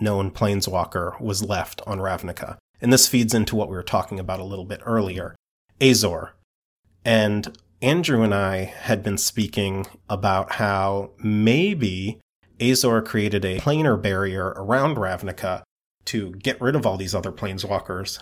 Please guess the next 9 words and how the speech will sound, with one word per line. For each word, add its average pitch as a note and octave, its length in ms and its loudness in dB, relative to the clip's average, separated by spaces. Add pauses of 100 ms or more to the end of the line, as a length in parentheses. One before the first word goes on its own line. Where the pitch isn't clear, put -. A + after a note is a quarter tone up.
(160)
so - 180 -2
that G#2+ 180 0
he C3+ 120 0
could G#2+ 160 -2
forge A2+ 760 2
an G2+ 100 -2
agreement. G2+ 520 0 (680)
The B2+ 220 2
guilds, F3 760 2